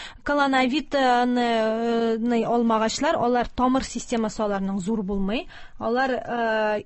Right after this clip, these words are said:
иң күбендә бер биш елдан соң гына, э, алтмыш сантиметрга кадәр җитәчәк.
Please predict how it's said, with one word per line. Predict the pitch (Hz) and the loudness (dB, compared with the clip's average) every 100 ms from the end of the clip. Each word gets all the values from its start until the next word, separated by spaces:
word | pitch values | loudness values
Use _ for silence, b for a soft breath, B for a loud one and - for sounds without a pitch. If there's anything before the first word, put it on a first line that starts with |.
| - | -6
иң | 285 359 339 - | -2 0 -2 -2
күбендә | 277 247 240 226 247 220 | -2 0 0 0 0 0
бер | 196 254 233 | 0 -2 -2
биш | 202 226 220 294 311 - | -8 -10 -6 -4 -4 -2
елдан | 285 247 240 | -2 0 -2
соң | 233 240 220 | -2 -4 -4
гына, | 202 202 196 B B B | -4 -4 -6 B B B
э, | 226 | -8
алтмыш | 226 262 254 262 254 | -4 -2 -2 -2 -2
сантиметрга | - - 262 254 233 240 233 233 214 | -4 -6 -4 -2 -2 -2 -4 -2 -4
кадәр | 208 214 208 | -4 -4 -4
җитәчәк. | 185 214 214 - 247 392 | -4 -4 -4 -2 -2 -2